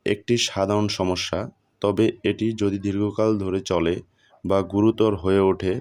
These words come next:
তাহলে বেশ কিছু স্বাস্থ্য সমস্যা সৃষ্টি করতে পারে। চলুন দেখি কীভাবে প্রাকৃতিক উপায়ে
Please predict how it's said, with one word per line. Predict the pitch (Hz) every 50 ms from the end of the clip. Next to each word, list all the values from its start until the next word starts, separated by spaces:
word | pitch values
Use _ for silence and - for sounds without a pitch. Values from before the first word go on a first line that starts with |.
| - -
তাহলে | 95 95 101 101 98 92
বেশ | 87 92 101 104 101 - -
কিছু | - 110 104 - - 110 117 135 - - _ _ _ _ _
স্বাস্থ্য | - - 101 98 - - - 123
সমস্যা | 117 - - 110 104 104 101 - - - 104
সৃষ্টি | - - - 107 107 - - 113 104
করতে | 87 85 78 - - 85
পারে। | - 80 73 - - _ - _ _ _ _ _ _ - - - - _ _
চলুন | - 127 127 135 139 139
দেখি | 131 123 127 127 117
কীভাবে | 113 113 101 110 107 107 110
প্রাকৃতিক | 110 - - 95 95 - 101 - 107 104 104
উপায়ে | 104 - 101 98 98 95 92 87